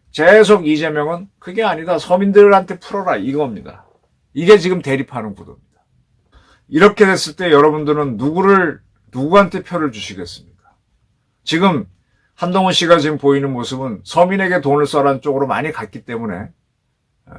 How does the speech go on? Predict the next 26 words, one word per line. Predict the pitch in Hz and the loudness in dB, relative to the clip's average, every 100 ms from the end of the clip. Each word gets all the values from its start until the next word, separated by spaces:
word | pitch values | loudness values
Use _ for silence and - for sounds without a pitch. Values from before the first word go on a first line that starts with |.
| - _ _ _ _ _ | -20 _ _ _ _ _
조금 | _ 113 117 104 | _ -14 -10 -2
우려가 | 131 123 | 0 2
있었죠. | 92 - 90 - - _ _ | -2 -6 -16 -20 -20 _ _
자, | - 143 117 | 2 4 4
이렇게 | 139 196 185 208 | 4 0 2 2
하는 | 190 196 175 107 _ _ | 4 2 -2 -10 _ _
민주당은 | - 156 160 151 147 131 139 - | -12 -10 -4 0 0 0 -4 -4
런정섭 | 117 165 180 185 180 165 175 - | 4 4 4 0 0 2 0 0
도주대사를 | 143 147 156 151 143 143 | -2 0 0 0 2 0
얘기했습니다. | 127 110 110 - 95 85 80 _ | 0 -4 -6 -8 -14 -18 -20 _
거기에 | _ 127 131 | _ -8 -4
대해서 | 131 120 123 - _ _ _ _ | -4 -4 -8 -10 _ _ _ _
지금 | 131 131 117 | -4 -2 0
뭐 | 113 117 107 | 2 2 2
윤석열 | 123 131 135 127 | 0 0 0 0
정부에서는, | 123 117 117 117 107 110 147 _ _ _ _ _ | -2 -2 -4 -4 -6 -6 -12 _ _ _ _ _
어, | 92 92 | -16 -8
방산관계자 | 120 135 143 143 135 131 131 113 120 123 | -4 0 2 2 0 0 0 0 -2 -4
회의를 | 120 127 120 | -2 -4 -4
하기 | 120 117 | -6 -4
위해서 | 113 107 117 | -4 -4 -6
이종섭 | 120 113 123 117 117 | -10 -10 -8 -8 -10
대사가 | 110 101 110 | -10 -8 -6
한국에 | 113 135 131 | -6 -6 -10
들어온다라고 | - 117 127 135 139 - _ _ _ _ - 110 107 | -8 -6 2 4 4 2 _ _ _ _ -14 -12 -12
밝혔습니다. | 104 113 101 92 80 82 | -16 -16 -18 -20 -20 -20